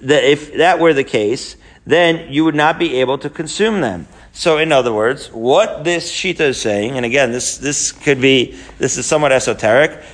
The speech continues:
they are reviving the drasha of the Kohanim. Whereas Rabbi Yochanan ben Zakkai felt that the drasha of the Kohanim was erroneous and self-serving, they are in fact reviving the drasha of the Kohanim and saying that it is no,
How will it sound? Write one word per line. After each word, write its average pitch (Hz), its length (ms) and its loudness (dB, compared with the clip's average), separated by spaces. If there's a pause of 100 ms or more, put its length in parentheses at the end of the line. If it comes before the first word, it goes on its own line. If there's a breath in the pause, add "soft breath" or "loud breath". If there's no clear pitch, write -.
they 160 240 2
are 156 220 4
reviving 180 1000 0 (100)
the 131 140 -10
drasha 139 480 -2
of 123 120 -8
the 120 80 -8
Kohanim. 113 580 -2 (580 soft breath)
Whereas 156 300 2
Rabbi 135 160 -2
Yochanan 196 380 0
ben 160 100 -2
Zakkai 131 640 2 (240)
felt 165 300 4
that 147 60 0
the 117 100 -6
drasha 165 240 -4
of 151 60 -8
the 135 60 -12
Kohanim 127 540 -2 (200 loud breath)
was 123 180 -4
erroneous 147 500 0
and 123 80 -8
self-serving, 131 720 -2 (440 loud breath)
they 151 300 2
are 156 260 4
in 139 140 -2
fact - 600 0
reviving 160 720 2
the 180 100 -4
drasha 160 300 0
of 175 60 -4
the 156 80 -4
Kohanim 156 440 2
and 147 140 -6
saying 156 280 -2
that 143 160 0
it 135 100 -6
is 120 200 -8
no, 170 300 0